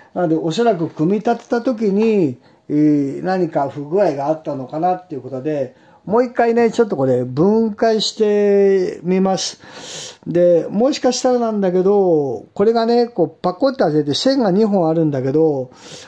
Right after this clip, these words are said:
断線はしてなかったと思うんだけどね、一応ちょっと確認してみようかなと思います。ね。まあ、ほんとね、ちょっとショックが大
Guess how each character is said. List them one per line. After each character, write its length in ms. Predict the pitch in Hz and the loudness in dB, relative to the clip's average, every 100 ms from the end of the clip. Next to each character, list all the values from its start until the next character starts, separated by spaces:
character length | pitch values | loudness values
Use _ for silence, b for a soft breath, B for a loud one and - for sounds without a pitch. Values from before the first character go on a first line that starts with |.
| B | B
断 400 | 127 131 139 160 | -10 -10 -8 -6
線 260 | - 185 196 | -4 -4 -4
は 140 | 196 | -4
し 80 | 196 | -2
て 80 | 208 | -4
な 80 | |
か 80 | 214 | -4
っ 60 | 233 | -6
た 120 | 214 | -6
と 100 | 214 | -4
思 140 | 208 | -2
う 40 | 233 | 0
ん 20 | |
だ 100 | 233 | 0
け 100 | 233 | 0
ど 120 | 226 | 0
ね、 800 | 220 220 220 220 214 196 170 151 | 0 -2 -2 0 0 2 0 0
一 300 | 160 - 196 | 0 0 0
応 420 | 208 208 208 202 B B B B | 2 2 0 -2 B B B B
ち 140 | B 208 | B -4
ょ 20 | |
っ 20 | |
と 100 | 196 | -4
確 260 | 160 139 175 | -4 -2 0
認 160 | 190 | 0
し 80 | 185 | 0
て 80 | 208 | 0
み 120 | 214 | 2
よ 140 | 240 202 | 2 0
う 20 | |
か 100 | 170 | -2
な 160 | 180 | -2
と 160 | 175 170 | -2 0
思 720 | 143 131 113 - 127 143 165 | 0 -2 -4 -8 -6 -2 0
い 80 | 160 | 0
ま 180 | 160 156 | 0 -2
す。 320 | - - _ _ - | -6 -12 _ _ -18
ね。 400 | 127 131 131 135 B B B B B B B B | -10 -8 -6 -8 B B B B B B B B
ま 120 | - | -8
あ、 60 | 135 | -6
ほ 100 | 143 | -4
ん 80 | 160 | -4
と 160 | 160 | -2
ね、 260 | 156 139 123 | -2 -4 -6
ち 140 | - | -6
ょ 20 | 156 | -8
っ 40 | |
と 440 | - 127 107 - 139 | -6 -8 -8 -10 -10
シ 180 | - - | -8 -6
ョ 40 | |
ッ 40 | 190 _ | -6 _
ク 160 | - 131 | -12 -10
が 320 | 120 107 - | -10 -12 -10
大 140 | 139 | -12